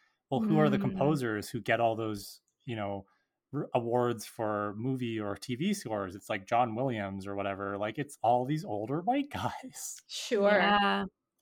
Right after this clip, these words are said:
Speaker 1: Now, you have a, a composer friend who's got a project, like a diversity project going to, to work on that kind of thing, though, right?
Speaker 3: Yes. So, um, my friend Rob Deemer, he, uh,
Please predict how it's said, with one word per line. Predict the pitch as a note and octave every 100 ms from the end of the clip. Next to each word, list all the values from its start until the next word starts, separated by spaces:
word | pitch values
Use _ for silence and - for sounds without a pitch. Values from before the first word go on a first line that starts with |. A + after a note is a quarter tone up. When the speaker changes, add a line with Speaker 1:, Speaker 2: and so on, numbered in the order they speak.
| _ _ D#3
Speaker 1:
Now, | D#3+ -
you | C#3+ D3+
have | D#3+ F3 E3 C#3+ - - _ -
a, | B2+ A#2+ A2+ - _
a | -
composer | - A#2+ C#3 C3+ B2+
friend | - A2 G#2+ G#2 G#2+ -
who's | - A#2+ G#2+ G2+ G2 - - _ _ _ _ -
got | A#2
a | A2+
project, | - A#2+ A2 G2+ F2+
like | G#2
a | G#2
diversity | G#2 G2+ G#2+ - G#2+
project | - G2 - G2+
going | A2+ G#2+ A#2+ - F3+ D3 -
to, | G#2 F#2+ G2 _ _ _
to | -
work | A2 A2 G2+
on | G2+ F#2+
that | F#2
kind | -
of | B2+
thing, | - B2 B2
though, | B2
right? | A#2+ C#3 G#3 - - _ _ _
Speaker 3:
Yes. | A#3+ C#4 D#4+ D#4 F#3 -
So, | - C4 B3+ B3 B3 A#3+ A#3+
um, | A#3 A3+ A3+ A3 -
my | A#3+ C4
friend | C#4 - D4 D4 D4+ C#4 G#3+
Rob | G3+ G#3 A#3 G#3+
Deemer, | G#3 G#3 G#3+ C4+ D4+
he, | - B3+ A#3+ A#3+ A#3+ A#3+
uh, | - - F#3 F3 F3